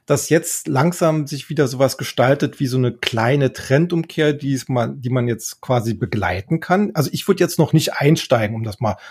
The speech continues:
so auf den Punkt zu bringen, aber, äh, die Aktie nähert sich jetzt langsam wieder,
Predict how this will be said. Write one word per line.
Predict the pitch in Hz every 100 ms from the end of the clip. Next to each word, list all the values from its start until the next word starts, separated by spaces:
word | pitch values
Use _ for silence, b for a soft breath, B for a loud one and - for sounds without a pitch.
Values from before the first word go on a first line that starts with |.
| B
so | -
auf | 117
den | - 110
Punkt | - 180
zu | 147
bringen, | 117 120 -
aber, | 107 151 196 208 B B B
äh, | 143 143 - _ _ _ _
die | 156
Aktie | - - 196
nähert | 180 135 127 165 -
sich | 202 -
jetzt | 196 -
langsam | 139 120 139 185 175 160
wieder, | 156 151